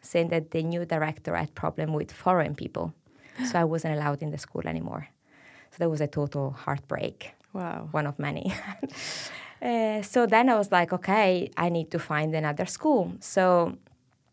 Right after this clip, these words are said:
Speaker 1: looking around in Europe, I ended up going to the Royal Ballet School in London. I was fifteen then. And, um,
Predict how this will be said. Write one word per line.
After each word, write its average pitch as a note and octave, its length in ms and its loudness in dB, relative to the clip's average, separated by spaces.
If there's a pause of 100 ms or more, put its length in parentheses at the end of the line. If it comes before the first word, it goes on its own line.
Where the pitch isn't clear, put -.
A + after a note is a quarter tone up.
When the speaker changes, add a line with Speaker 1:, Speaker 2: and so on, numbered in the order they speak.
(200)
Speaker 1:
looking F#3 280 0
around F3 440 2
in F3+ 140 0
Europe, E3+ 540 0
I - 100 -2
ended F3+ 260 -2
up - 180 -2
going D#3+ 260 -2
to D#3+ 120 -4
the D#3 300 0
Royal D3+ 400 2
Ballet D3 300 -2
School - 420 -4
in D3+ 120 -2
London. D3 420 -2 (1400)
I - 80 0
was E3+ 240 0
fifteen F3+ 580 0
then. D#3 460 2 (420)
And, F2 520 -2
um, E2+ 1160 -2